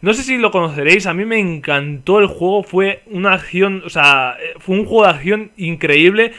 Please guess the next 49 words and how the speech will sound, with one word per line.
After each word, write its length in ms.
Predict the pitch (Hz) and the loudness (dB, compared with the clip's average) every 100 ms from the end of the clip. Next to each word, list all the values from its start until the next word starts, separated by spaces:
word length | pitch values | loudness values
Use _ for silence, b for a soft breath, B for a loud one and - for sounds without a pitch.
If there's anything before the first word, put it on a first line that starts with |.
| B B - | B B 0
Eh, 320 | 151 147 143 | 4 6 4
hay 220 | 143 170 | 2 2
muchos 320 | 170 170 175 143 | 2 -4 -4 -8
disparos, 680 | 127 - 143 147 147 147 170 | -8 0 0 2 0 -4 -2
eh, 180 | 139 135 | 0 0
puedes 240 | 151 170 | -2 -2
arrastrarte 400 | 180 151 165 160 | -2 -4 -8 -6
por 140 | 147 | -4
el 60 | 139 | -2
suelo 180 | 160 156 | -2 -4
con 100 | 135 | -4
el 100 | 127 | -2
traje, 280 | 143 147 147 | -2 0 -2
dar 140 | 147 | -2
vueltetas, 640 | 147 139 135 143 147 143 | 0 -2 0 0 0 -4
eh, 220 | 147 135 135 | -2 0 0
cámara 300 | 151 156 139 | 0 2 2
lenta, 420 | 147 156 160 147 | 2 0 -2 -2
es, 220 | 143 - - | -4 -8 -12
es 160 | 139 | -10
impresionante, 600 | 190 147 143 143 135 139 | -10 -6 -6 -2 -4 -4
o 20 | 135 | -8
sea, 100 | 123 | -6
a 40 | |
mí 100 | 156 | -4
me 180 | 190 185 | -2 -2
encantó. 500 | 139 123 127 143 131 B B | -2 -6 -4 -2 -4 B B
Los 180 | 139 143 | -6 -2
jefes 280 | 170 175 180 | -2 0 -2
son 260 | 175 156 | -2 -2
robots 300 | 139 135 156 | -2 -2 -4
gigantes, 580 | - 123 135 160 156 160 | -6 -4 -2 -2 -4 -4
no 80 | 175 | -4
sé, 80 | 135 | -2
a 160 | 123 | -2
mí 120 | 139 170 | -2 -2
por 120 | 202 | -2
lo 80 | 214 | 0
menos... 300 | 240 262 B B B B - | 0 -4 B B B B -2
Me 140 | 160 | -2
encantó 640 | 151 151 147 196 240 277 - | 0 -2 0 2 4 2 -2
y, 280 | 170 165 - | -4 -4 -6
y 160 | 165 147 | -8 -2
lo 220 | 143 143 | -2 -2
querría 500 | 143 139 143 190 226 | 0 0 0 0 0
volver 440 | 202 170 180 208 | 2 0 0 2
a, 180 | 185 175 | 4 4
a 180 | 175 156 | 2 -4
jugar 360 | - 151 175 | -2 -2 0